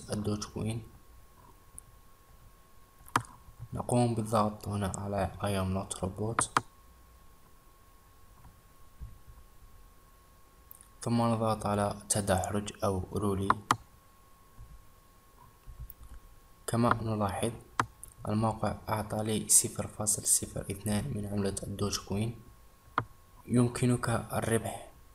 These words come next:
صفر فاصل صفر أربعة وصفر فاصل واحد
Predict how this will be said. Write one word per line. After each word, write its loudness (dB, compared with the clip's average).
صفر 8
فاصل 2
صفر 2
أربعة 2
وصفر 4
فاصل -2
واحد -2